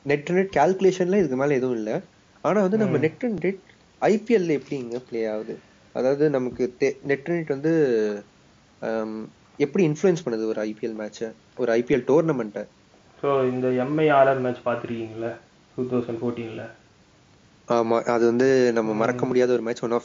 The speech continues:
Speaker 1: the best ஐ பி எல் மேட்சஸ் அதான், நான் என்ன கேட்டீங்கன்னா.
Speaker 2: நெட் ரன் ரேட்னா என்னன்ட்டு அந்த மேட்ச் பார்த்து தான் எனக்கே தெரிஞ்சுது.
Speaker 1: ஆமா, அது வந்து ஒரு
Speaker 2: அது
Speaker 1: வினோதமான மேட்ச் அது. அந்த
Speaker 2: ம்.
Speaker 1: மேட்ச்ல பாத்தீங்கன்னா வந்து, ஆம், எ-, மும்பை வெர்சஸ் அந்த,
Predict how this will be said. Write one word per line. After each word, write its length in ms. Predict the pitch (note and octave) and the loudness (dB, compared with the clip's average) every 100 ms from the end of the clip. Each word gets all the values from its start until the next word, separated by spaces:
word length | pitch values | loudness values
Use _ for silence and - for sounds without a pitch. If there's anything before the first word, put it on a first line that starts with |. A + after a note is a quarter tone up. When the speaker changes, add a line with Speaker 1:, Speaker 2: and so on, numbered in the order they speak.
| A#2 | -2
Speaker 1:
the 80 | A2 | -2
best 360 | A2+ - - | -2 -4 0
ஐ 140 | C3+ A2+ | 0 2
பி 140 | B2 | 0
எல் 80 | A#2 | -2
மேட்சஸ் 300 | A2 B2 A#2 | -6 -8 -6
அதான், 220 | A2 A2 - | -6 -8 -8
நான் 200 | B2+ G#2+ | -8 -8
என்ன 60 | |
கேட்டீங்கன்னா. 360 | G#2+ A2 A2 A2+ - D#3 - - - - - - | -8 -10 -10 -12 -14 -20 -20 -20 -20 -20 -20 -12
Speaker 2:
நெட் 200 | A#2+ A#2+ | -10 -6
ரன் 200 | C3 C3 | -4 -2
ரேட்னா 200 | B2+ C3+ | -2 -2
என்னன்ட்டு 500 | C3 A#2+ B2+ B2+ B2+ | -2 -2 -2 -2 -2
அந்த 220 | A#2 A2+ | -2 -2
மேட்ச் 260 | A#2+ A#2+ - | -4 -6 -4
பார்த்து 240 | A#2+ A#2+ | -4 -2
தான் 100 | A#2+ | -2
எனக்கே 380 | A2+ A2+ A#2 A#2 | -4 -6 -6 -6
தெரிஞ்சுது. 380 | A2+ A2 G#2 - _ _ _ _ _ _ _ - | -8 -10 -12 -18 _ _ _ _ _ _ _ -4
Speaker 1:
ஆமா, 240 | A#2+ A#2 | 0 0
அது 80 | A#2 | 0
வந்து 220 | C#3 F#3+ | 2 4
ஒரு 120 | E3+ | 4
Speaker 2:
அது 340 | B2+ A#2 A2 A2+ | 4 4 2 -2
Speaker 1:
வினோதமான 500 | C3 D#3+ F3 F3 F3 | 0 4 4 4 2
மேட்ச் 260 | D3+ A2+ G#2+ | 0 -4 -6
அது. 300 | G#2+ C3+ G3+ _ _ _ | -4 -6 -6 _ _ _
அந்த 220 | - C#3+ D#3+ | -8 -2 0
Speaker 2:
ம். 60 | |
Speaker 1:
மேட்ச்ல 240 | F3 A#2 E3+ | 0 0 -2
பாத்தீங்கன்னா 500 | D#3 C3 D3 D#3 E3+ | -4 -6 -8 -6 -6
வந்து, 400 | B2+ D3 A3 B3 _ _ _ _ - | -6 -4 -6 -6 _ _ _ _ -4
ஆம், 580 | B2 A#2 A#2+ A#2+ A#2 A#2 - - - - - - B1 - | -2 -2 -4 -4 -6 -8 -14 -16 -16 -16 -18 -20 -12 -8
எ-, 120 | - - - D3+ D#3 | -8 -12 -18 -8 0
மும்பை 320 | E3 G3 G#3+ | 2 4 4
வெர்சஸ் 280 | F3+ D3+ D3 | 2 0 -4
அந்த, 220 | D3+ C#3+ | -4 -4